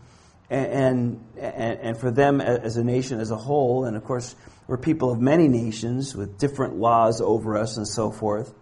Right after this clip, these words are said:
But we had to have that same kind of tenacity, that same kind of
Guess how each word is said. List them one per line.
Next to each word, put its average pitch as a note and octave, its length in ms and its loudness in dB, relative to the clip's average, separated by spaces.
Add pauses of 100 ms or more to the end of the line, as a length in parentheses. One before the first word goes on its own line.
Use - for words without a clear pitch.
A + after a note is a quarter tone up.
(1000)
But E3 280 6
we F3+ 140 0
had - 100 2
to - 80 2
have F#3 160 4
that E3+ 220 2
same E3 360 0
kind D#3 240 2
of C#3+ 140 0
tenacity, C3 760 0
that A#2+ 300 -2
same D3+ 240 -2
kind C3+ 240 2
of A2+ 260 0